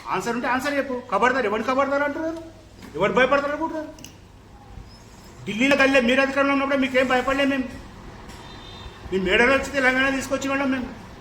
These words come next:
మిమ్మల్ని మేడలో వచ్చి, మీ వచ్చి తెలంగాణ తెచ్చిన వాళ్ళం మేము. ఖబర్దార్ అని మాట్లాడతారా? ఇంకోటి, ఇది ఆయన జాతకం, ఇది ప్రభుత్వ వెబ్సైట్ నుంచి తీసుకున్నదే. ఆయన పేరు వచ్చేసి పాత్లవతి శక్రు నాయక్.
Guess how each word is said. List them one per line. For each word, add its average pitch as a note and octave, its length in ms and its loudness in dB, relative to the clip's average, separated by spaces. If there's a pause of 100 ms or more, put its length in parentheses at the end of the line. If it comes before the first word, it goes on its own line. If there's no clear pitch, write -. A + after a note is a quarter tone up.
(1120)
మిమ్మల్ని G#3 280 2
మేడలో C4 160 6
వచ్చి, E4+ 180 -4 (420)
మీ G#3+ 80 -6
వచ్చి C#4 240 0
తెలంగాణ C4 380 2
తెచ్చిన B3+ 220 2
వాళ్ళం C4+ 200 0
మేము. B3+ 140 -4 (300)
ఖబర్దార్ C4 340 4
అని B3 160 4
మాట్లాడతారా? G3 580 -2 (1080)
ఇంకోటి, G3+ 300 -2 (480)
ఇది F#3 80 6
ఆయన F#3+ 180 6
జాతకం, G3+ 440 2
ఇది F3+ 120 0
ప్రభుత్వ G#3 360 0
వెబ్సైట్ G#3+ 340 2
నుంచి - 200 -10
తీసుకున్నదే. E3+ 480 -6 (400)
ఆయన C#4+ 180 4
పేరు A3+ 340 4
వచ్చేసి B3 400 0 (120)
పాత్లవతి A3 580 2
శక్రు A#3 380 -8
నాయక్. E3+ 340 -4